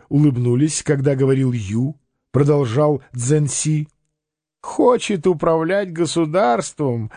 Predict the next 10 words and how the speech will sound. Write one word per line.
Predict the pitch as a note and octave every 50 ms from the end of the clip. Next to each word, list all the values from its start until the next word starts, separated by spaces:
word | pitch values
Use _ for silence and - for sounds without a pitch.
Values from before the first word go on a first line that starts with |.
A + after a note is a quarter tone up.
| - _ -
посредством | - F3+ E3 - - G3+ A3 G#3 - - - G3 F#3 D#3+
церемоний, | - G3+ G3 G3 - F#3+ D#3+ C3 A2+ G2 F2 D#2+ D#2+ D#2 E2+ A#2 - _ _ _ _ -
а | C4+ C#4+
между | D#4 E4 D#4 B3+ G3 A3+ C#4 A#3
тем | - - C#4 C4+ B3 A3+
речи | G#3+ A#3 B3+ C4 C4 B3+ G3+ - - G#3
его | G#3+ G#3+ G#3+ G#3+ A#3 A#3 A3+ A3+ A3 A3
не | G#3 G#3 G#3 G#3
дышали | F3 F#3 F3+ D3+ - - G3 A3+ A#3+ A#3+ A3+ G3+ F#3 E3+ D#3+
уступчивостью. | D3+ D3 C#3+ C3 - - - D3 C#3 C3 G2+ - - F#2 E2+ E2 D#2+ C#2+ - - - D2+ D2 B1+ G#1+ -